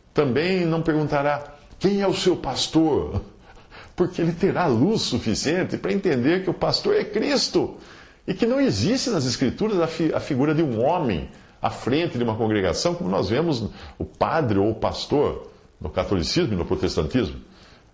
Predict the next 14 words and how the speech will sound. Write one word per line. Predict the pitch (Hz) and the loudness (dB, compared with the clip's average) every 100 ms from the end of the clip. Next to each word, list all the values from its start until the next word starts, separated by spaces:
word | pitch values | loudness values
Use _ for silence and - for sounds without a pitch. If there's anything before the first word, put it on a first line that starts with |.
| - - | -20 -4
À | - | 0
medida | 190 190 202 | 2 2 0
que | 190 | 0
um | 123 | 0
salvo | 85 - 80 78 69 67 71 - | 0 0 0 0 -2 -4 -10 -2
cresce | 120 127 123 117 - | 0 0 0 -2 -2
no | 98 92 | -2 -2
conhecimento, | 92 87 78 85 107 107 | -2 -2 -2 -2 -2 -2
na, | 87 - - - | -4 -6 -14 -10
na | - 90 | -6 -2
comunhão | 113 107 90 95 92 | 0 0 2 2 0
com | 78 71 | -2 -6
o | |
Pai | - 104 95 67 | -4 -2 -2 -4